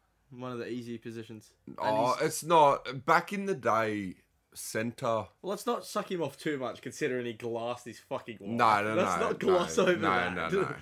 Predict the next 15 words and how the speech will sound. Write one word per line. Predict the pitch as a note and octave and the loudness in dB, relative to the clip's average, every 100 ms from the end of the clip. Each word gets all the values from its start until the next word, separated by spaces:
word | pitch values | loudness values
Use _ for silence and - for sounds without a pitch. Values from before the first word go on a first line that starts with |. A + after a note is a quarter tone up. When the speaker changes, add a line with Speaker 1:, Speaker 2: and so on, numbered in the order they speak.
| - _ _ _ A#2 | -16 _ _ _ 2
Speaker 1:
Let's | A2+ G2+ | 2 2
Speaker 2:
But | |
Speaker 1:
humble | - F3+ F3 E3 | -2 -2 -2 -2
this | C3+ - | -4 -4
cunt. | A2+ G#2 | -8 -4
Let's | G3+ G#3 | -6 -2
not | A3+ | -2
Speaker 2:
Uh, | F#3 | 0
Speaker 1:
talk | F3 D#3 C#3 | 2 2 0
him | A#2 | -6
up. | A2 A#2+ | -6 -8
Best | C#3+ C3+ C3+ - | -4 -4 -4 -10
centre. | A2 A#2+ G#2+ F2+ _ _ _ | -10 -8 -14 -14 _ _ _
Speaker 2:
All | F2 | -6
right. | D2 | -6